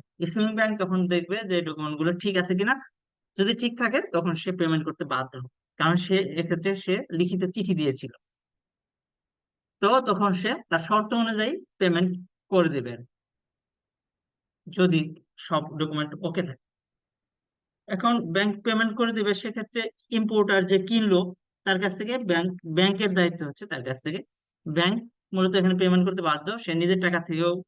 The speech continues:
হলেও পেমেন্ট করবে, বা ইম্পো-, ইম্পোর্টারের কাছ থেকে যদি টাকা কালেকশন করতে পারে, তার কালেকশন করে পেমেন্ট করবে, অথবা ইম্পোর্টারের কাছ থেকে যদি টাকা কালেকশন নাও করতে পারে, সেক্ষেত্রে ব্যাংক নিজের অর্থ থেকে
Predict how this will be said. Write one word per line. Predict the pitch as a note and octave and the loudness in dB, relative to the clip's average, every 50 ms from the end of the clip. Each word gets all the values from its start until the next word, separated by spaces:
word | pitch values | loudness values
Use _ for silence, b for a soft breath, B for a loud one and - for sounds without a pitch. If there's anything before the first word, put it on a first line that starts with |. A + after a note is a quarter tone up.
| _ - | _ -4
হলেও | F3 E3+ G3+ G#3 | -2 0 0 0
পেমেন্ট | G#3+ G#3+ G#3 G#3+ G#3 G3+ | 0 -2 -2 -2 -4 -4
করবে, | G#3+ A3 A3 A#3 B3+ C#4 _ _ _ _ _ _ - - | -6 -8 -6 -8 -8 -10 _ _ _ _ _ _ -6 0
বা | F3 D#3+ | 0 2
ইম্পো-, | E3+ F#3+ F#3 F3+ F#3 F3+ D3 D#3 D#3+ | 4 4 4 4 4 2 2 0 0
ইম্পোর্টারের | F#3+ F#3 F3+ F#3 F#3 F3+ F3+ F#3 F#3 | 2 4 4 4 4 4 4 4 2
কাছ | F#3 - | 2 0
থেকে | G3 F#3+ | -2 -2
যদি | F#3+ F#3 | -2 0
টাকা | - F#3 F3 | -2 -2 -2
কালেকশন | F3 F3 F3 F3 F3 - F#3+ F#3 F3 | -2 -2 -4 -4 -4 -4 -6 -6 -6
করতে | F#3 F#3 G3 F#3 | -6 -6 -2 0
পারে, | F#3+ F#3+ A3 - | 0 0 0 0
তার | G#3+ F3 E3+ | -2 0 0
কালেকশন | D#3 D3 D#3 - - F3+ F3 | 0 -2 -2 -2 -4 -2 0
করে | F3+ G3 G3 | 2 2 4
পেমেন্ট | F#3 G3+ G3+ G#3 G#3+ G#3 A3 | 4 2 2 2 0 0 -2
করবে, | A3+ G#3+ A#3+ D4 E4 - _ _ _ _ _ _ _ - | -4 -4 -4 -4 -4 -6 _ _ _ _ _ _ _ -4
অথবা | F#3 F#3+ F#3 A#3 A#3 B3+ - - | -2 -2 0 2 2 2 2 2
ইম্পোর্টারের | A#3+ A#3 A3+ A#3+ A#3 A#3+ A#3+ A#3+ A#3 | 0 0 0 0 0 0 0 -2 -2
কাছ | A3 G#3+ - | -6 -6 -6
থেকে | B3 A#3 | -8 -6
যদি | G#3+ A3 A3+ A3 - _ _ _ - | -6 -6 -8 -10 -12 _ _ _ -2
টাকা | G3 F#3 F3+ F#3 | -2 0 2 2
কালেকশন | F3 F3+ F3+ F3 F3+ F3+ F#3+ | 2 2 2 2 0 0 -2
নাও | F3 D3+ C#3+ D3 D#3+ F#3+ A3+ | -2 0 2 2 4 4 2
করতে | A3 B3 A3+ A3+ G#3+ G3 | 2 -2 -6 -4 -4 -2
পারে, | F3+ E3 F3 A3+ D#4 _ _ _ _ _ _ _ - | -2 -2 -4 -4 -6 _ _ _ _ _ _ _ -16
সেক্ষেত্রে | - - F3+ D#3+ E3 D#3+ F#3+ G3+ | -4 -4 -2 -2 -2 -2 -2 -4
ব্যাংক | F#3 D3+ D3+ G3 G#3+ - _ _ _ - | -4 -2 -4 -6 -6 -8 _ _ _ -4
নিজের | F3 F3 F3+ F#3+ G3+ A3 A3+ - | 0 4 4 4 4 4 2 2
অর্থ | - F3 F3+ F3 F3+ | 0 0 0 0 -2
থেকে | F3+ F#3+ F#3+ A#3+ C#4+ | -2 -2 -2 -2 -4